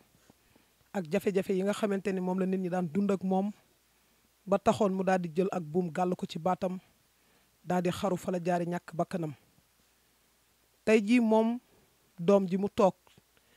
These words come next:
fa yaayam féete woon baayam, moom mu fas yéene faa féete baayam. Nekk ci wetam, di ko toggal, nee na mooy samay tànk, mooy samay loxo, mooy sama dund.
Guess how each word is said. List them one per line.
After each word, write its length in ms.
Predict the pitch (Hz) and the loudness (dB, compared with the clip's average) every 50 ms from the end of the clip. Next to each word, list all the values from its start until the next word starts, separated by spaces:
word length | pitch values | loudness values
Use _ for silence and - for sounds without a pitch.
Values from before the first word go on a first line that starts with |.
| _ _ _ _ _ _ _ _ _ _ | _ _ _ _ _ _ _ _ _ _
fa 120 | - 254 247 | 0 2 4
yaayam 300 | 277 285 269 269 254 233 | 8 8 8 8 6 2
féete 280 | - - 262 - - | 2 0 0 2 2
woon 180 | 254 247 233 226 | 2 2 2 4
baayam, 360 | 180 190 208 208 202 190 180 156 - _ _ _ _ _ _ _ _ _ _ _ _ _ _ _ _ | 6 6 8 8 6 4 2 0 -8 _ _ _ _ _ _ _ _ _ _ _ _ _ _ _ _
moom 200 | 196 190 190 180 180 | -2 0 0 0 0
mu 80 | 180 190 - - - | -2 -4 -6 -6 -6
fas 160 | - 202 - - | -6 -6 -2 -2
yéene 160 | 214 196 196 | -2 -2 -2
faa 180 | - - 190 180 | -4 -4 -6 -6
féete 360 | - - - 202 - - 175 165 - _ - _ _ _ _ _ _ _ _ | -4 -4 -4 -4 -2 -2 -4 -4 -4 _ -20 _ _ _ _ _ _ _ _
baayam. 400 | - 143 185 185 180 180 170 156 143 - _ _ _ _ _ _ _ _ _ _ _ _ _ | -4 0 2 4 4 4 4 2 -4 -14 _ _ _ _ _ _ _ _ _ _ _ _ _
Nekk 200 | 185 214 226 - | 0 0 0 2
ci 100 | - - | 0 2
wetam, 320 | 254 247 240 - 254 247 262 - _ _ _ _ _ _ _ _ _ _ _ _ _ | 2 4 4 2 0 0 0 -8 _ _ _ _ _ _ _ _ _ _ _ _ _
di 80 | - 196 | -4 4
ko 120 | - 254 | 4 4
toggal, 420 | 233 - 254 254 220 240 247 254 247 - _ _ _ _ _ _ | 6 8 4 6 6 2 0 0 -4 -10 _ _ _ _ _ _
nee 140 | 202 214 233 | -2 0 2
na 80 | 233 233 | 2 2
mooy 180 | 233 247 262 | 2 2 2
samay 260 | 247 - 262 247 247 233 | 2 0 0 0 -2 2
tànk, 300 | - 254 254 247 - - - _ _ _ _ _ _ _ | 2 2 2 2 -2 -10 -20 _ _ _ _ _ _ _
mooy 280 | 185 185 208 233 247 247 | -2 2 4 6 6 4
samay 300 | - - 262 247 240 247 | 2 0 -2 0 0 0
loxo, 280 | 262 247 - 262 247 - _ _ _ _ _ _ _ _ - | 0 0 0 0 -2 -2 _ _ _ _ _ _ _ _ -4
mooy 220 | 190 190 196 185 | -2 0 0 0
sama 260 | - - 202 185 180 | -2 -4 -4 -4 -4
dund. 280 | 165 139 202 196 185 | -2 -2 -2 -2 -2